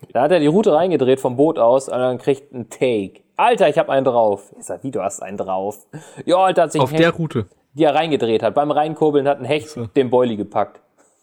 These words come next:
Speaker 2: <laughs>
Speaker 1: Den hat er dann unterm Boot abgerissen, also das Vorfach war durch. Er hat ihn auch gesehen,
Speaker 2: Ja.
Speaker 1: er sagt, „Alter, war ein richtig guter Hecht, der da, da rumgemacht hat.“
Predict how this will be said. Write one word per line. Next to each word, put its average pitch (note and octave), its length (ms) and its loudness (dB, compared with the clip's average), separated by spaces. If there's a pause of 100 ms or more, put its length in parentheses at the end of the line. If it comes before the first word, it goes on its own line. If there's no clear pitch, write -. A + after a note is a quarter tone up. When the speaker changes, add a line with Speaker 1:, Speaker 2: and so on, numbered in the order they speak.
(720)
Speaker 2:
<laughs> - 1040 -14
Speaker 1:
Den C3+ 240 2
hat D3+ 100 0
er D3 100 4
dann D3 140 2
unterm D3+ 280 0
Boot C#3 160 4
abgerissen, F#3 720 0
also A#2 180 0
das - 120 0
Vorfach C#3+ 300 0
war C3 120 2
durch. D#3 400 2 (580)
Er B2+ 100 2
hat B2 80 2
ihn C3 100 -4
auch A#2+ 120 0
gesehen, C3+ 280 2
Speaker 2:
Ja. D#3+ 80 4
Speaker 1:
er C#3 40 2
sagt, C#3+ 180 0
„Alter, F3+ 240 2
war C#3 80 2
ein C#3 60 0
richtig F#3+ 300 -2
guter F3+ 240 2
Hecht, F#3+ 320 2
der C#3 100 4
da, B2+ 140 4
da B2+ 60 4
rumgemacht B2+ 540 -2
hat.“ - 220 -2